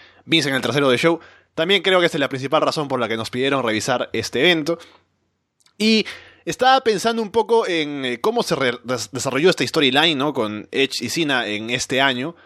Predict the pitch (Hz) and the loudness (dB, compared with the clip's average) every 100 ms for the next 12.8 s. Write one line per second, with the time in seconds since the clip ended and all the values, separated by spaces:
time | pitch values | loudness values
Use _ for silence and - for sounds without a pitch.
0 | _ _ - 151 160 226 196 170 196 220 | _ _ -8 -4 -2 0 0 0 2 2
1 | 202 160 123 - _ _ - 151 196 185 | 2 0 -2 -6 _ _ -12 -8 0 0
2 | 190 185 180 170 165 180 151 170 165 151 | 2 2 2 2 2 2 2 2 2 2
3 | 131 151 123 165 - 151 - _ _ _ | 2 2 0 -4 -6 -8 -12 _ _ _
4 | - 147 175 254 220 180 160 190 254 - | -6 -2 2 4 4 0 -2 -4 -4 -2
5 | 185 147 131 120 147 208 185 175 165 113 | 2 2 2 2 0 0 0 0 -2 -2
6 | 113 113 - 139 190 139 180 - - _ | 0 -2 2 2 4 2 -4 -6 -16 _
7 | _ _ _ _ _ - - 160 208 185 | _ _ _ _ _ -20 -10 -2 0 2
8 | 151 196 226 156 185 170 170 165 117 131 | 0 0 2 2 2 0 -2 -2 -2 2
9 | 196 123 131 123 139 127 113 160 175 165 | 2 0 -2 0 2 2 0 0 -2 -2
10 | 120 104 190 135 - - _ _ _ 226 | -4 -2 -2 -4 -8 -20 _ _ _ 2
11 | 233 202 196 185 156 127 185 190 170 147 | 2 2 0 0 2 2 2 2 0 -2
12 | 143 120 120 135 160 127 95 | -2 -2 -2 -4 -6 -10 -12